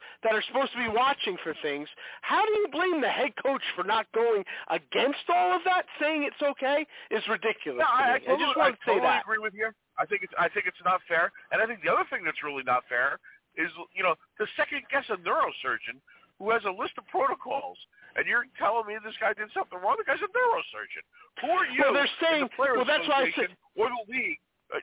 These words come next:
Speaker 2: you know, to say this guy didn't do his job correctly?
Speaker 1: Well, that's
Speaker 2: I mean,
Speaker 1: why
Speaker 2: he's
Speaker 1: I'm
Speaker 2: the guy
Speaker 1: saying, from what
Speaker 2: down.
Speaker 1: I've heard, they're saying, they're saying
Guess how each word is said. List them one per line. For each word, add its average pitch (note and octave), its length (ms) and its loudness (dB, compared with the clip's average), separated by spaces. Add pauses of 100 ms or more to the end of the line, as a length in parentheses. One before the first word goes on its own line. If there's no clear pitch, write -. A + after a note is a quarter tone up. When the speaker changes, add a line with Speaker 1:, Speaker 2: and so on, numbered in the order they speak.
Speaker 2:
you A3+ 80 -4
know, G3+ 160 2
to G3+ 120 -8 (120)
say A#3 140 2 (100)
this A#3 160 -6
guy A3+ 160 2
didn't A#3 220 -6
do B3+ 100 -2
his B3+ 160 0
job D#4+ 220 2
correctly? - 560 -4
Speaker 1:
Well, C4 160 2
that's D4+ 160 4
Speaker 2:
I - 20 2
mean, D4+ 60 2
Speaker 1:
why D4 100 4
Speaker 2:
he's C#4+ 60 4
Speaker 1:
I'm C4 80 2
Speaker 2:
the C4+ 80 -4
guy D#4 80 6 (100)
Speaker 1:
saying, - 80 0
from A#3+ 160 2
what C#4+ 80 6
Speaker 2:
down. C4+ 80 4
Speaker 1:
I've - 80 -4
heard, C#4 160 2
they're A#3 240 -2
saying, C4+ 220 2 (240)
they're A#3+ 180 -2
saying D4+ 220 2